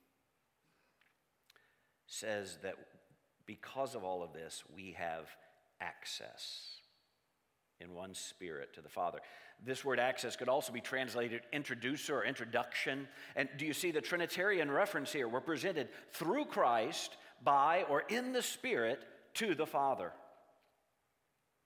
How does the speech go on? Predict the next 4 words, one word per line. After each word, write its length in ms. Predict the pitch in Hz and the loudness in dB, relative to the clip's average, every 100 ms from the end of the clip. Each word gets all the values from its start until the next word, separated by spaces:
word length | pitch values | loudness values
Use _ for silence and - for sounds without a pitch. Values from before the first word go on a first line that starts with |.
| _ _ _ _ _ _ _ _ _ _ _ _ _ _ - - | _ _ _ _ _ _ _ _ _ _ _ _ _ _ -20 -4
The 100 | 131 | 0
law 300 | 135 156 254 | 4 6 4
prohibits 720 | 254 127 - 214 139 120 - - | 4 -4 -2 -2 -2 -4 -6 -2
access 600 | 131 - - 107 - | -2 -2 -4 -4 -4